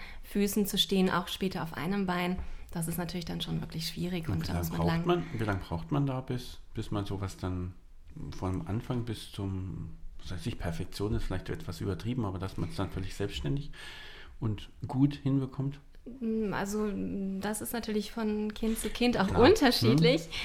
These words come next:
Speaker 1: Das kann man pauschal nicht sagen, auch, äh, wie die Motivation natürlich ist und auch wie die Begabung ist.
Speaker 2: Mhm.
Speaker 1: Äh, und das hängt
Speaker 2: Be-,
Speaker 1: davon ab, aber
Speaker 2: Begabung. Begabung ist mal ganz, ganz, ganz gute,
Speaker 1: Ja.
Speaker 2: äh, ganz gutes Thema. Ähm, wenn, wenn das auch von der Begabung abhängt.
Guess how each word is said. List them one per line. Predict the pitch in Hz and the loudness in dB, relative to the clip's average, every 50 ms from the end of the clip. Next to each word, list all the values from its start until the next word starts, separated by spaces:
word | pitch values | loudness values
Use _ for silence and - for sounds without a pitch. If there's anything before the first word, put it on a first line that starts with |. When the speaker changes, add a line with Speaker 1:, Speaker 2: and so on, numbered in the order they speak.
| - - - - | -6 -6 -8 -8
Speaker 1:
Das | - 220 - | -8 -6 -2
kann | - 220 220 | 0 2 4
man | 220 214 214 | 6 6 4
pauschal | - 196 208 202 - 214 202 196 190 196 196 | 4 4 2 2 4 4 6 8 8 8 8
nicht | 196 185 185 - - | 8 6 2 0 0
sagen, | 175 165 170 185 202 214 220 220 | 2 4 4 4 4 4 4 4
auch, | - 190 202 196 - - | 4 4 2 0 -2 -6
äh, | - - 190 190 | -4 -4 -2 0
wie | 202 214 208 | 2 2 2
die | 208 208 | 4 4
Motivation | 202 190 185 - 196 180 180 175 - - 175 175 190 208 | 4 4 2 0 0 -2 -2 -2 -2 -2 -2 0 0 0
natürlich | 226 226 220 - 226 214 214 214 214 - - | 0 -2 -2 -4 -2 -2 -2 -2 -2 -4 -4
ist | 196 214 220 - - - - - - - - - - - - - | -4 -4 -2 -4 -6 -8 -10 -14 -14 -14 -12 -10 -10 -6 -2 0
und | 202 202 - | 2 4 4
auch | - 196 202 | 4 4 2
wie | 214 196 | 2 0
die | 196 196 | 0 0
Begabung | 175 180 175 170 156 160 180 190 185 190 185 - | 0 0 0 2 2 2 2 2 2 2 0 0
ist. | - 165 - 113 117 139 | 0 2 2 2 2 2
Speaker 2:
Mhm. | 165 | 0
Speaker 1:
Äh, | 170 | 0
und | 160 - | -2 -4
das | 151 170 - | -4 -4 -4
hängt | 175 170 160 | -4 -2 -2
Speaker 2:
Be-, | 170 | -2
Speaker 1:
davon | 160 - 160 160 | -2 -2 -2 0
ab, | 160 208 220 | 0 0 2
aber | - | 4
Speaker 2:
Begabung. | 196 190 196 - 113 120 117 107 92 82 - | 4 6 6 8 6 6 6 4 0 0 -2
Begabung | 113 - - 113 127 151 165 156 | -2 -2 0 2 4 6 6 6
ist | 139 - - | 6 4 2
mal | 131 127 123 | 0 0 0
ganz, | 127 127 139 - | 0 0 0 -2
ganz, | - - - 123 120 - | -4 -4 -4 -4 -4 -2
ganz | - 127 123 - | -2 -2 0 0
gute, | - 139 | 2 2
Speaker 1:
Ja. | - - - - 90 104 107 - - - - | 2 2 2 0 -2 -6 -8 -10 -12 -12 -8
Speaker 2:
äh, | - 107 98 - - - - | -6 -4 -4 -4 -6 -6 -6
ganz | - 107 110 - | -4 -4 -4 -4
gutes | - 117 110 107 101 95 95 - - - | -4 -6 -4 -4 -4 -4 -6 -8 -10 -8
Thema. | - 107 113 120 110 95 98 - - - - - - - - - | -4 -2 0 0 0 -2 -2 -6 -10 -12 -14 -14 -14 -10 -8 -4
Ähm, | 101 98 95 95 92 92 90 90 87 82 - - - - - - - - - - - - - - - - - - - - - | -2 -2 0 0 0 0 0 -2 -2 -4 -8 -12 -14 -14 -14 -14 -14 -14 -16 -16 -16 -18 -18 -16 -16 -16 -16 -16 -16 -14 -10
wenn, | - 104 98 - - | -6 -4 -4 -2 0
wenn | 107 110 | 2 4
das | 120 117 - | 4 4 2
auch | - 101 - | 0 -2 -2
von | - 107 | -2 -2
der | 98 95 | -2 -2
Begabung | - 98 82 - 101 95 143 160 165 120 101 - | -2 0 0 2 2 2 4 4 4 2 2 0
abhängt. | 92 92 - - - - 85 87 82 82 - - | -4 -6 -6 -6 -6 -6 -4 -4 -4 -6 -8 -12